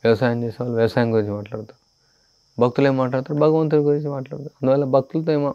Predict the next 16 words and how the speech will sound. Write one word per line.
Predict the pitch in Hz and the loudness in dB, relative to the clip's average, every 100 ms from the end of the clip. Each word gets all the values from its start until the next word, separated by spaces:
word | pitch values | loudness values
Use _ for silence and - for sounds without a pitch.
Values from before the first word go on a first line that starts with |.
| - | -6
ఉంటే | 143 165 - 170 165 - | -8 -8 -10 -10 -8 -8
మనం | 135 | -6
మాట్లాడుతుండాలి. | 135 147 147 127 104 110 - _ | -2 -2 -2 -2 -6 -8 -16 _
కృష్ణుని | 139 131 131 123 | -2 -2 -2 -4
యొక్క | 117 | -4
నామ | 113 113 113 | -4 -4 -4
రూప | 110 110 110 | -4 -4 -4
గుణాలను | 107 107 107 107 127 180 _ _ _ _ _ - | -4 -6 -8 -8 -8 -10 _ _ _ _ _ -4
మనం | 107 104 110 | -2 0 -2
చర్చిస్తూ | - 143 - 131 | 0 -2 0 0
ఉండాలి. | 110 101 110 | 0 -2 -2
కృష్ణ | - 151 - 147 | -2 -2 0 2
చైతన్య | 135 131 170 | 2 0 -2
తత్వం | 165 147 156 143 | -2 -6 -6 -6
గురించి | 139 139 151 | -6 -8 -10
మనం | 131 | -10